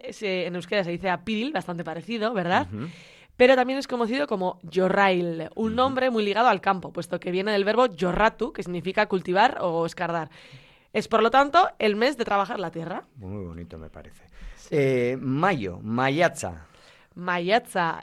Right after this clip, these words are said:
Speaker 1: el origen de esta palabra, de momento no está to-, del todo clara, pero se cree que puede proceder de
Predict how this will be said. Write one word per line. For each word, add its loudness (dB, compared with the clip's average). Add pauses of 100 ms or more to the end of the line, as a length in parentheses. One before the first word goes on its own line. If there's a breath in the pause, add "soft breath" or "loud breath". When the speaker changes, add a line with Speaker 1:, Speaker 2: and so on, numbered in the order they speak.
Speaker 1:
el -2
origen -4
de -10
esta -4
palabra, -2 (140)
de -10
momento -4
no -8
está -10
to-, -6
del -6
todo 2
clara, 4 (400 soft breath)
pero 6
se -2
cree 2
que -2
puede 0
proceder 0
de 0